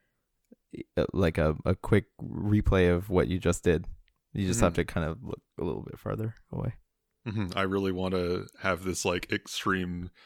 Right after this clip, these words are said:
Speaker 2: sort of time stream of me brushing my teeth falling away into infinity. That would be
Speaker 1: Yeah.
Speaker 2: great. But also it could, like, pop up sort of a, a power bar of, of, uh, dark sideness, which I think is what was missing from Star Wars.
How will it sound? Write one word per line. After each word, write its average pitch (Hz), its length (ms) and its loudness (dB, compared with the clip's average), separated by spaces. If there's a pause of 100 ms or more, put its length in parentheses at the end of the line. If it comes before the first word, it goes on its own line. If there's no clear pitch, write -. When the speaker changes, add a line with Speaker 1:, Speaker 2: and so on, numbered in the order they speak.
(260)
Speaker 2:
sort 92 220 -2
of 87 160 -4
time 92 320 0
stream 92 280 -2
of 90 120 -2
me 95 160 2
brushing 90 400 0
my 85 140 -2
teeth 90 280 -4
falling 87 380 -2
away 87 240 0
into 92 280 -2
infinity. 87 520 -6 (260)
That 98 80 -4
would 95 80 2
be 98 80 6
Speaker 1:
Yeah. 117 120 4
Speaker 2:
great. 90 220 0 (680)
But 196 100 6
also 208 260 8
it 139 100 4
could, 113 280 2
like, 101 260 4
pop 101 240 4
up 98 160 4
sort 107 180 2
of 92 80 -2
a, 90 320 0
a 107 60 -4
power 92 380 0
bar 120 400 4
of, 107 500 -2 (160)
of, 92 520 0
uh, 87 280 4
dark 87 280 -4
sideness, 107 920 0
which 101 180 -2
I 87 80 2
think 92 280 -4
is 87 280 -2
what 95 240 -2
was 90 160 -4
missing 113 460 -2
from 90 260 -2
Star 90 220 -2
Wars. 117 320 -4